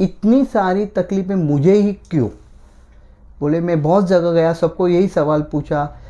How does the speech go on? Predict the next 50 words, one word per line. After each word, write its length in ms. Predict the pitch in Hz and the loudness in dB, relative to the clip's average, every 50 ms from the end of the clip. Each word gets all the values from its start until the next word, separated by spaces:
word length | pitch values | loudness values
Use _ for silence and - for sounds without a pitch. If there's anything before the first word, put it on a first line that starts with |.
| - - - - - | -20 -20 -18 -8 0
कोई 200 | - 151 151 160 | 2 2 2 4
बोल 220 | 151 147 147 147 | 2 2 0 0
रहा 140 | 143 147 147 | 2 0 0
है 120 | 147 151 | 0 0
कि 160 | 147 151 147 139 | -2 -4 -4 -4
तेरा 280 | 139 - 135 135 135 | -2 -2 0 0 0
नेचर 420 | 131 127 120 127 139 - 165 165 165 | 0 0 -2 -2 -2 0 0 2 2
ऐसा 240 | 160 156 156 - | 2 0 0 0
है, 100 | 151 147 | -2 -2
कोई 220 | 135 - - 113 113 | -2 -2 -2 -2 -2
बोल 200 | 117 117 117 117 | -2 -2 -2 -2
रहा 120 | 127 123 | -4 -6
क्या, 400 | 120 - - 135 135 147 156 156 | -6 -6 -4 -4 -2 -2 -2 -2
कोई 280 | 151 - - 127 123 127 | -4 -4 -2 -2 0 0
बोल 180 | 120 120 120 | 0 0 -2
रहा 160 | 113 123 120 120 | 0 -2 -2 -4
पूर्वज 440 | - - 135 127 127 135 147 156 | -4 -4 -4 -2 0 0 0 0
दोष 320 | 156 147 151 151 147 147 - | 0 -2 -2 -2 -2 -2 -4
है, 120 | 147 135 | -6 -6
कोई 240 | 131 - - 123 123 | -6 -6 -4 -4 -4
बोल 220 | 117 120 123 123 | -2 -4 -4 -4
रहा 220 | 120 123 123 123 120 | -2 -4 -4 -4 -6
काल 360 | - - 120 123 135 151 160 | -4 -4 -2 0 0 0 -2
सर्प 320 | 160 - 160 156 160 - | -4 -4 -6 -6 -6 -8
है, 240 | 160 156 165 170 165 - - - - - - - _ _ - | -6 -6 -6 -6 -10 -14 -20 -20 -20 -20 -20 -20 _ _ -2
मेरे 240 | 156 170 214 240 262 | 0 2 2 2 2
साथ 220 | - 269 262 233 | 0 0 0 2
ऐसा 200 | 247 233 226 247 | 2 2 0 0
क्यों 320 | 233 226 - - 208 190 165 | -4 -6 -6 -4 -4 -2 0
हो 100 | 139 123 | -2 -2
रहा 160 | 123 120 117 | -2 -2 -6
है?" 260 | 120 120 110 113 123 - _ _ _ _ _ _ _ _ _ _ _ _ _ _ _ _ - - | -6 -8 -10 -10 -12 -16 _ _ _ _ _ _ _ _ _ _ _ _ _ _ _ _ 0 2
तो 100 | 233 226 | 2 4
उस 140 | 233 254 | 4 2
बंदे 400 | 220 208 220 208 214 214 220 220 | 2 0 -2 -2 2 2 2 2
को 200 | 220 - - 220 | 2 2 0 0
बोला 300 | 208 196 202 196 196 208 | 2 2 0 0 0 -2
कि 180 | 208 - - 220 | -4 -4 -2 0
"देखो, 400 | 180 190 196 196 - 214 262 269 - _ _ _ _ _ _ _ _ _ _ _ _ _ _ _ _ _ _ _ - | 0 0 0 0 0 -2 -4 -4 -10 _ _ _ _ _ _ _ _ _ _ _ _ _ _ _ _ _ _ _ -2
तेरा 300 | 165 165 175 185 202 214 | -2 0 0 0 -2 -2
जो 140 | 208 226 214 | -2 0 -2
ये 60 | 214 | -2
सवाल 380 | 208 - 180 175 185 190 190 | 0 -2 -2 0 0 0 0
है, 100 | 196 202 | 0 0
बहुत 380 | 196 165 135 139 147 180 190 185 | -2 -2 -2 0 0 0 0 -2
सारे 580 | - - - - - - - 175 160 160 170 170 | -6 -14 -20 -20 -16 -8 -4 -2 -2 0 0 0
लोगों 300 | 165 151 139 131 143 151 | 0 0 -2 -2 -4 -4
का 140 | 156 156 | -4 -6
सवाल 400 | 151 151 - 127 117 120 117 113 | -8 -6 -8 -8 -6 -6 -6 -8
है 260 | 113 101 113 107 107 | -8 -10 -12 -14 -14